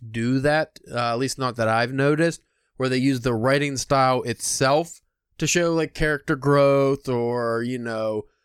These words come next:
uh, a character's weak points or things like that. I think just once you become, you know, you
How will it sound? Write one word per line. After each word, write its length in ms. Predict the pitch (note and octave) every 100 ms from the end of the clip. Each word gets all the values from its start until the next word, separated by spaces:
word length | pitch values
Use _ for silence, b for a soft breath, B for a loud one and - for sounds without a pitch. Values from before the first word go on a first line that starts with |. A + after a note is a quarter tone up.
| _ -
uh, 320 | A#2 A2+ G#2+ -
a 80 |
character's 540 | A#2 D3 C3 A#2+ B2+ A#2+
weak 320 | B2 B2 -
points 380 | C3 B2 A#2+ A#2
or 80 | A2
things 300 | C3+ B2 A2
like 220 | A2 G2+
that. 360 | A2+ A#2 B2 - _ _ _ _ D#3
I 80 |
think 200 | D#3 F#3
just 180 | D3 B2+
once 180 | C#3+ C3
you 60 | C3
become, 500 | B2 C#3+ C3 B2 B2
you 140 | C3+
know, 180 | A#2+
you 80 | A2